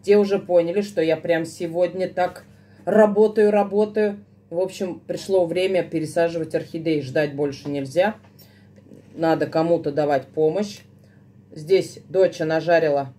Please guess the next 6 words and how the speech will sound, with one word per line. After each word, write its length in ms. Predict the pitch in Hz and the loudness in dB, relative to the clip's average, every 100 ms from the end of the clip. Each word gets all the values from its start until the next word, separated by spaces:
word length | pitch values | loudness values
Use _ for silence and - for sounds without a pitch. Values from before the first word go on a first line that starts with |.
| _ _ _ _ | _ _ _ _
картошечку 760 | - 180 - 165 156 - - 202 | -2 0 2 0 0 -12 -8 -8
с 80 | 190 | -4
грибами. 640 | 202 196 214 220 226 208 - | -4 0 0 0 -2 -6 -6
Ой, 260 | 156 131 - _ _ _ _ - - - - - - - | -4 -4 -12 _ _ _ _ -20 -20 -20 -20 -20 -20 -8
вот 260 | 156 160 - | -6 -4 -6
такая. 500 | 165 170 160 156 | -6 -2 -2 -2